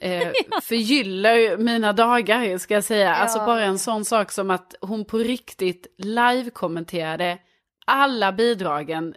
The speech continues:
Speaker 1: i Mello. Från bidrag ett till bidrag nummer tolv. Och så lägger hon ut det på sin Insta. Och det är så underhållande att titta
Speaker 2: Ja.
Speaker 1: på. Nej, men jag vet. Nej, men alltså, en gång när vi, hon var hos oss, då var ju hon väldigt så här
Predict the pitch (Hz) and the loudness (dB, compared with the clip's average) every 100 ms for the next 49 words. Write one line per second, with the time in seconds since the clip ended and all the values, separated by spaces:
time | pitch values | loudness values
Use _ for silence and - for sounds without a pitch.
0 | - 214 214 175 135 143 170 - 240 302 | -6 -2 0 0 -2 -8 -8 -2 0 0
1 | 302 311 277 285 - 277 277 - - 226 | 0 2 4 2 2 0 -2 -14 -4 -2
2 | 240 247 277 277 247 233 240 233 - 208 | -2 -2 0 0 0 -2 -2 -4 0 2
3 | 190 196 - _ _ - 269 320 311 294 | 2 -2 -12 _ _ -8 -8 -2 0 2
4 | 311 269 226 214 180 190 202 185 156 - | 2 4 2 0 -4 -2 0 0 -2 -6
5 | 160 202 _ - 240 - 262 226 233 - | -6 -6 _ -4 -2 0 -2 0 -2 0
6 | 233 180 170 151 151 170 214 247 262 254 | -2 -2 -4 -4 -6 -6 -4 -2 0 0
7 | 247 240 240 226 220 - _ - 240 269 | 0 0 -2 -4 -8 -12 _ 0 2 2
8 | 247 285 294 320 233 220 294 294 294 - | 2 2 4 2 0 2 2 2 0 0
9 | 285 294 233 233 311 240 226 220 226 214 | 0 0 0 0 0 0 -4 -2 0 2
10 | 214 - 208 233 226 226 185 202 202 151 | 0 -2 -6 -6 0 2 2 -2 -4 -6
11 | - 185 220 202 269 254 240 202 254 214 | -6 -2 2 2 2 2 0 0 0 0
12 | 196 202 269 285 220 208 220 196 180 180 | -2 0 0 0 -4 -6 -6 -2 -2 -2